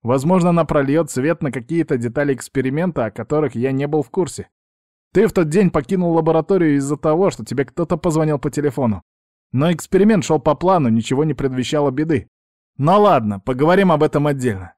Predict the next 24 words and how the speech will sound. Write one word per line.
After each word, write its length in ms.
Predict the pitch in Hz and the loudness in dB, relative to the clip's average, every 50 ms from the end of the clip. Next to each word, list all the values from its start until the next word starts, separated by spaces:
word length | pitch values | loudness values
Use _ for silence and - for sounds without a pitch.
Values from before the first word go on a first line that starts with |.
| _ _ | _ _
Сейчас 400 | - - 135 113 190 180 160 139 | -8 -8 -4 0 2 2 2 2
главное — 500 | 151 175 196 202 190 170 143 123 113 110 | 2 2 4 4 4 2 0 0 -2 -2
собрать 520 | - - 156 151 160 170 165 156 - - | 0 0 0 2 2 2 0 0 -2 -4
нашу 300 | 151 151 143 139 - 143 | -2 -2 -2 -2 -2 -4
команду. 540 | 117 - 147 143 139 127 113 101 92 92 - _ _ _ _ _ _ _ _ _ _ _ _ _ _ _ _ _ - | -4 -2 -2 0 0 0 -2 -2 -6 -10 -16 _ _ _ _ _ _ _ _ _ _ _ _ _ _ _ _ _ -6
Я 240 | 107 107 123 147 165 | -2 0 2 2 4
закрыл 420 | 151 165 160 - - 170 170 156 | 4 2 2 2 2 2 4 4
дверь 280 | 143 135 143 165 156 131 | 4 4 4 4 4 2
за 180 | 104 107 113 107 | 2 0 0 2
Фёдором 420 | - 143 143 131 117 117 110 110 | 2 0 0 2 2 2 2 2
Геннадьевичем, 720 | 104 123 139 160 170 156 151 139 135 117 - 131 117 110 101 | 2 0 0 0 0 0 2 0 0 0 0 0 0 0 0
прошёлся 500 | - 123 127 123 - 180 156 - - 120 | 0 -2 -2 0 0 0 0 0 0 -2
ещё 260 | 113 104 - 123 120 | -2 0 0 0 0
раз 160 | 113 104 - | 0 0 -4
по 120 | - - 104 | -6 -10 -8
квартире, 640 | - - 120 123 - - - 185 175 147 139 113 | -2 0 0 0 0 -2 -2 -2 0 0 0 -2
подошёл 500 | 107 - 120 110 120 117 - - 151 135 | -2 -2 -2 0 0 0 0 0 -4 -2
к 120 | 104 110 | -4 -6
дивану 480 | 104 104 123 131 170 170 165 160 156 147 | -2 -2 0 0 2 0 0 0 0 -2
и 180 | - - 131 117 | -4 -4 -4 -2
взял 300 | 110 110 117 139 143 139 | -2 0 2 2 2 2
очки 320 | 120 110 - - - 123 | 0 -2 -4 -6 -4 -2
виртуальной 560 | 110 117 107 - - 117 113 107 107 107 107 | -2 -2 -2 -2 0 0 2 2 2 2 2
реальности. 580 | 107 110 107 101 92 90 85 - - - - | 2 0 0 -2 -4 -8 -14 -18 -18 -20 -20